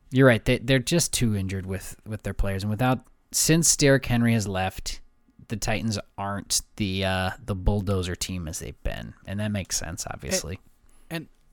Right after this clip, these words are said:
Speaker 2: honestly, the Titans just had too many turnovers. They lost three fumbles in this game.
Speaker 1: Yeah.
Speaker 2: For a defensive-minded team, for a run-heavy team that you wanna be, you cannot lose fumbles.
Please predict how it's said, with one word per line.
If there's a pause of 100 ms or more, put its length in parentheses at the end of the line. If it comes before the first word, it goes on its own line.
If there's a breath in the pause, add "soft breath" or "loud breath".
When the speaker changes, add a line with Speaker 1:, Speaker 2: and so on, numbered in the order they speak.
(160)
Speaker 2:
honestly,
the
Titans
just
had
too
many
turnovers.
They
lost
three
fumbles
in
this
game. (280 loud breath)
Speaker 1:
Yeah.
Speaker 2:
For
a
defensive-minded
team,
for
a
run-heavy
team
that
you
wanna
be,
you
cannot
lose
fumbles.